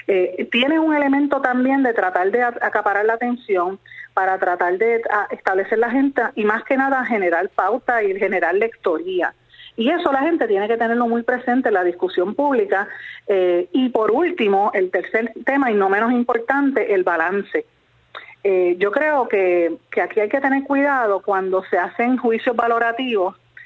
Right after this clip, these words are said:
eh, y aunque la, la, yo, uno pueda tener una oposición fundamental, por ejemplo, o básica a-, al planteamiento del proyecto Dignidad, porque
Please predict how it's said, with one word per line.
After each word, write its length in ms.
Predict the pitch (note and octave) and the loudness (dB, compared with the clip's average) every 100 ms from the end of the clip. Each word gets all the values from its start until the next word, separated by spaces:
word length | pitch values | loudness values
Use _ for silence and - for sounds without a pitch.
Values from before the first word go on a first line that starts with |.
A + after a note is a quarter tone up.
| - - - | -20 -14 -2
eh, 280 | F#3+ F3+ F3+ | 0 0 -2
y 260 | G#3+ G3+ | -6 -2
aunque 500 | G3 F#3+ F#3+ - F#3 | 0 0 -2 0 2
la, 720 | F#3 F3+ F3 E3+ E3 D#3+ D#3 - - - - - - | 2 2 0 0 2 2 2 0 -8 -18 -18 -18 -14
la, 420 | - A3 G3+ F3+ - - - | -4 0 2 0 -2 -2 -2
yo, 180 | A3 A3+ | 0 2
uno 200 | A#3+ B3+ | 2 2
pueda 240 | C4+ C4 | 0 0
tener 180 | C4 B3+ | 0 2
una 160 | B3+ | 2
oposición 800 | A#3+ A#3+ A#3 A3 A#3 A3+ B3+ B3 - - | 0 0 -2 -2 0 2 2 0 -6 -6
fundamental, 580 | A3 G3+ G3 F#3 A3 C#4 | -2 0 0 0 -2 0
por 140 | A3 | 0
ejemplo, 440 | F#3+ C4 C#4 G#3 | 2 2 2 2
o 160 | F3 E3 | 2 2
básica 540 | F#3 B3+ - G3 F3+ | 0 -2 -2 -2 0
a-, 300 | F3 F3+ E3+ | 0 0 0
al 260 | D#3+ F3+ E3+ | 0 0 -2
planteamiento 680 | G3 F3+ F3+ E3+ F3 F3+ A3+ | -2 -2 -2 -2 -4 -2 0
del 320 | A3+ A3 A3 | 0 0 -2
proyecto 460 | G#3+ G#3 G3+ - A3 | 0 0 0 0 0
Dignidad, 500 | A3 G#3+ G#3+ A#3+ C#4+ | 0 2 2 0 -2
porque 340 | F#3+ F#3 E3 | -4 0 0